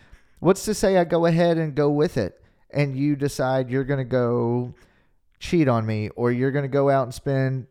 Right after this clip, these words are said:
drain the bank account or the, you know, there's so many other things that can go and happen if you're not. And I'm not saying that you have to tell me the second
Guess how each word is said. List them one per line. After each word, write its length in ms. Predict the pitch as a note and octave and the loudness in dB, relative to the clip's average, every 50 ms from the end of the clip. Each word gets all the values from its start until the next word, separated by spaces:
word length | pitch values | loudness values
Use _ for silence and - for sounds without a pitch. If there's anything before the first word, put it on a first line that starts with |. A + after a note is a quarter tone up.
| - B2+ B2 A2+ | -16 -18 -16 -6
drain 300 | A#2 C#3 C3+ C#3 C#3+ C#3 | -4 -2 -2 0 0 -2
the 60 | C3+ | -2
bank 280 | B2+ C#3 C#3 C3+ - - | -2 -2 -4 -6 -8 -12
account 540 | C3+ - C#3 B2 A#2 A2 G#2 G#2 G#2 G2 - | -6 -4 -2 0 0 -2 -2 -4 -6 -10 -12
or 240 | - A2+ A2+ A2+ A2+ A#2 | -10 -8 -6 -6 -6 -2
the, 220 | B2 D3+ C3+ - - | -2 -2 -2 -2 -2
you 120 | D#3 E3+ | -4 -2
know, 220 | E3+ D3+ C#3 A#2+ - - _ | 0 0 -2 -2 -4 -10 _
there's 220 | - D3+ F3 F3+ - | -10 -8 -8 -6 -6
so 200 | - - G#3+ G#3 | -2 -2 0 0
many 180 | A3 G#3+ G#3 | 0 0 0
other 180 | G3+ F3 E3+ D#3+ | 0 0 -2 -4
things 240 | - - G3+ G3+ F3 | -4 -4 -6 -4 -2
that 120 | D#3 C3 A#2 | -4 -4 -4
can 160 | - C3+ A#2+ | -6 -8 -4
go 400 | A2+ D3 F#3 G3+ F3 B2 A#2+ - - | 0 0 2 2 2 0 -2 -4 -4
and 160 | A#2+ A#2+ A#2+ | -6 -6 -4
happen 560 | A#2+ C#3+ E3+ G3+ A3+ A3+ - A#2 A2 G#2+ C3 - _ _ _ _ _ _ _ _ _ _ - | -2 -2 0 -2 -2 -2 -2 -2 -2 -4 -6 -12 _ _ _ _ _ _ _ _ _ _ -6
if 200 | - D3+ - - | -6 -4 -4 -4
you're 80 | D#3+ | -4
not. 280 | D3+ D3+ C#3 A#2 - - | -2 -2 -2 -4 -6 -4
And 180 | - E3 E3+ F#3+ | -2 -2 0 0
I'm 100 | G#3+ C4 | 0 0
not 200 | D4 C#4 A#3+ F3 | -2 -4 -4 -4
saying 380 | - - G3+ G3 G#3+ G#3 F#3 | -2 -2 0 0 0 0 0
that 240 | D#3 D#3 D3 A2+ - - - - - - - | 0 0 0 -2 -4 -10 -20 -20 -20 -14 -8
you 240 | C3 C#3+ F3+ G3 E3+ | -4 -2 0 2 2
have 320 | C#3+ E3 E3+ E3+ E3 - | 2 2 2 2 0 -2
to 100 | - C#3 | -6 -12
tell 240 | - - F3+ D#3+ D#3 | -4 0 0 0 2
me 160 | D3+ C3+ B2+ | 0 -2 -4
the 260 | A2 G#2 A#2 D#3 E3+ D#3 | -4 -4 -6 -6 -6 -6
second 520 | - - - E3 D#3+ - - D3 A#2 - | -6 0 0 0 0 0 -2 -4 -6 -6